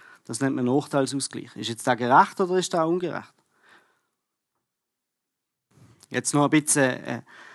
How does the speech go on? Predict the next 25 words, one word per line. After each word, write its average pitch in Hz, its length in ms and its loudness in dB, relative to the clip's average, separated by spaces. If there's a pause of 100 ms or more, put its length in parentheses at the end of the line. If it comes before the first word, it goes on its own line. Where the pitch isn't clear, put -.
(240)
äh, - 140 -14
eins 147 260 -2
von 147 100 -4
diesen 135 240 2
typischen 160 420 0
moralischen 147 760 6
Dilemma, 147 640 4
einfach 170 180 -2
um 190 100 2
euch 170 120 2
ein 156 60 -4
bisschen 165 200 2
vor 151 180 4
Augen 175 240 4
zu - 80 -4
zeigen, 131 380 -4
dass 135 160 -6
das 135 180 -4
schon 160 160 0
im 151 80 2
Alltag 151 360 -2
eine - 80 -20
grosse 147 380 -2
Rolle 147 200 -4
spielt. 117 300 -10